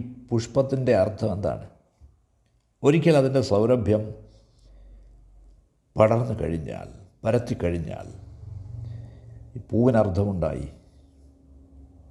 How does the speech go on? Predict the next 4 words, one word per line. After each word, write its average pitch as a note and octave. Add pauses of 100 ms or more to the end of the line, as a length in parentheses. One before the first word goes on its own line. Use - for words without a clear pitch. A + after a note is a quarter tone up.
(800)
അത് C3
അതിൻ്റെ D#3
ഉദ്ദേശ്യം D3+
നിറവേറ്റി. F#2+